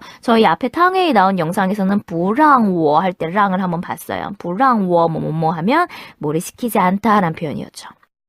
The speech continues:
让太阳, 태양으로 하여금 태양한테 시킬게요. 어떻게 하라고? 每天为你升起. 자, 为你는 너를 위해서,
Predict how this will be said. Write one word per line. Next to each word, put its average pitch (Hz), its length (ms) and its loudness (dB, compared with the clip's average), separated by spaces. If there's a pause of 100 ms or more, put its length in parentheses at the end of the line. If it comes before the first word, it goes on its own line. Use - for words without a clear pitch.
(800)
让太阳, 277 1000 2
태양으로 370 560 4
하여금 185 600 2
태양한테 330 460 2
시킬게요. 233 640 -2
어떻게 269 360 -4
하라고? 208 640 2 (480)
每天为你升起. 240 2000 2 (180)
자, - 160 2 (440)
为你는 254 840 2
너를 220 520 2
위해서, 202 800 0